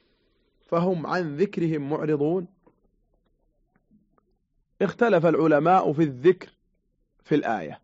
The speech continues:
فمنهم من قال: "ذكرهم فخرهم وشرفهم"،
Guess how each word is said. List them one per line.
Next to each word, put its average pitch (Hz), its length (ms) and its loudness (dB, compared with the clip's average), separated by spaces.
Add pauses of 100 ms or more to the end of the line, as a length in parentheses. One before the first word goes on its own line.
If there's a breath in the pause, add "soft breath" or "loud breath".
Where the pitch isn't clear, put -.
(3000)
فمنهم 139 600 -2 (300)
من 135 240 -2
قال: 156 580 2
"ذكرهم 185 640 0 (960)
فخرهم 180 680 0
وشرفهم"، 123 640 -2